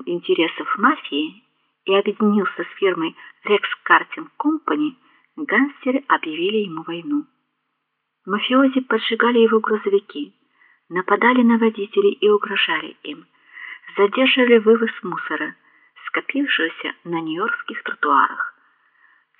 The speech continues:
Целый месяц продолжалась неравная борьба, но Акрополис не сдавался. Однажды вечером он запарковал машину и направился к дверям своего дома. В этот момент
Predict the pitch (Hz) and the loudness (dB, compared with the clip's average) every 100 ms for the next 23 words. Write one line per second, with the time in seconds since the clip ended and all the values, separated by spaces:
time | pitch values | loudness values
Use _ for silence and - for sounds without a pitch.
0 | - 294 294 254 165 165 - - 160 151 | 0 6 8 6 4 -6 -10 -6 -4 -2
1 | 156 - 233 254 - 165 165 170 180 180 | -2 4 4 4 -6 -2 0 0 -6 -6
2 | 175 170 147 - - _ _ _ _ _ | -6 -2 -2 -2 -8 _ _ _ _ _
3 | - 165 160 170 - - - 262 254 - | -8 0 2 2 -4 -6 -2 -2 -4 -8
4 | 151 175 - 170 143 143 - - - _ | -10 -10 -8 0 2 0 -6 -20 -20 _
5 | _ _ _ _ _ _ _ _ _ - | _ _ _ _ _ _ _ _ _ 0
6 | 214 285 302 - 220 254 302 - 294 - | 0 0 0 -2 -4 -2 -2 -4 -6 -8
7 | - - 247 262 254 262 - 262 262 262 | -8 -2 0 0 0 2 4 8 8 8
8 | - - 160 151 170 _ _ _ _ _ | 8 6 2 -4 -8 _ _ _ _ _
9 | _ 185 165 - 226 277 262 - 156 143 | _ -8 -6 -2 0 0 -4 -10 -12 -8
10 | 165 214 240 - 165 170 196 151 143 147 | -6 -6 -8 -10 -6 -4 -4 0 -2 -2
11 | - _ _ _ _ _ _ _ _ - | -10 _ _ _ _ _ _ _ _ -8
12 | 175 175 170 165 160 220 277 262 | -6 -4 -6 -8 -4 2 2 2